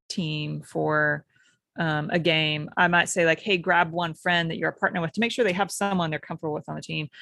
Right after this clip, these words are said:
But then we might mix it up to get people together who wouldn't usually be on a team. Um, and that,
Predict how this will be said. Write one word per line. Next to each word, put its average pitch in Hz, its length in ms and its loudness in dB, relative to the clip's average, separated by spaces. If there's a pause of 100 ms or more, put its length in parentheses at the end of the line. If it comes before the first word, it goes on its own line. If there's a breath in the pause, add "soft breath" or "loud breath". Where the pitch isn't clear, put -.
(120 loud breath)
But 185 140 -4
then 208 140 4
we 208 100 4
might 180 220 2
mix 165 260 -4
it 156 100 -2
up 156 420 4
to 175 100 -4
get 165 240 -4
people 160 420 0
together 156 380 -2
who 156 160 -6
wouldn't 151 300 -4 (140)
usually 160 360 -4
be 180 160 -4
on 185 140 0
a 185 60 -2
team. 185 500 -2 (500 soft breath)
Um, 147 560 -2 (200)
and 170 200 2
that, 170 340 6